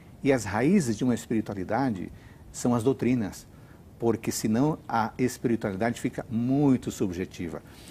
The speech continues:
E aqui nós temos seis doutrinas. Doutrina de Deus, é, as vinte e oito crenças distribuídas em seis doutrinas. Você tem doutrina de Deus, para compreender quem é o nosso Deus.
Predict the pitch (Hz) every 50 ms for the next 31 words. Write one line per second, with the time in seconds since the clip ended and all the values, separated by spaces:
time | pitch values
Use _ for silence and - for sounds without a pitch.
0 | - - - 139 147 - - - 180 175 160 - - 135 131 - - - 127 127
1 | 131 120 - - - - - - - - - - - - 160 165 180 190 196 190
2 | 190 - - - - - 127 143 127 117 - - 117 113 107 101 95 85 - -
3 | - - - - - - - - - - - 120 113 - 139 147 151 151 139 131
4 | 135 113 117 120 113 98 - - 101 95 95 101 90 87 101 123 233 226 - 151
5 | 110 - 107 - 117 139 156 147 - - - - 117 104 127 - - 117 107 117
6 | 120 127 117 - 113 107 - - - 165 165 131 135 104 - 101 92 82 87 -
7 | - - - - - - - - - - - - - - 143 - - 120 - 123
8 | 110 - 110 107 101 104 - 117 120 135 139 143 185 165 165 185 240 277 - -
9 | - - - - - - - - - - - 220 - - 113 104 104 101 104 104
10 | 113 117 113 - 135 127 127 127 127 123 110 - 117 92 101 131 226 214 - -